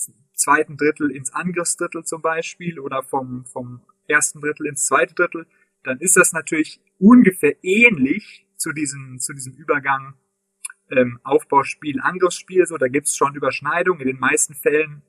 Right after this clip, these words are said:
ist das irgendwo relativ ähnlich. Trotzdem ist es halt nicht ganz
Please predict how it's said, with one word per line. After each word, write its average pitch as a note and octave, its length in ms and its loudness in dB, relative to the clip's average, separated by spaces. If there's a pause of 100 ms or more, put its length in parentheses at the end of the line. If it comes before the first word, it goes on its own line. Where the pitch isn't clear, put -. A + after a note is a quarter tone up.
(240)
ist - 180 0
das - 300 -2
irgendwo C#3+ 420 0
relativ C#3+ 480 0
ähnlich. G#3+ 500 0 (560)
Trotzdem F#3+ 440 4
ist F#3+ 100 2
es - 100 2
halt F3 160 4
nicht - 300 0
ganz F#3+ 720 6